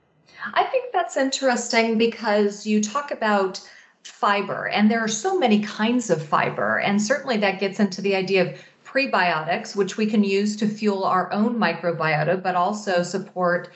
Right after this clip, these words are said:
if we're taking supplemental probiotics. But a lot of that also comes down to research and the type of work you've done around this prebiotic plus this probiotic. So it can be easy, I guess, to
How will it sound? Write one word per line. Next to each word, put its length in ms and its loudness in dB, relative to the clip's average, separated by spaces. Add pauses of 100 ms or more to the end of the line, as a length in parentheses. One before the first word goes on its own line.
(180)
if 160 -2
we're 120 2
taking 380 0
supplemental 680 0
probiotics. 760 0 (260)
But 100 4
a 40 2
lot 220 0
of 80 -4
that 160 0
also 300 0
comes 300 -2
down 240 2
to 120 -2
research 960 -2
and 140 4
the 80 0
type 240 -4
of 180 0
work 280 0
you've 280 0
done 340 2
around 720 0 (280)
this 520 0
prebiotic 840 0
plus 320 4
this 380 2
probiotic. 800 0
So 600 0 (300)
it 140 0
can 340 2
be 420 2 (960)
easy, 460 0
I 80 2
guess, 460 -2
to 520 0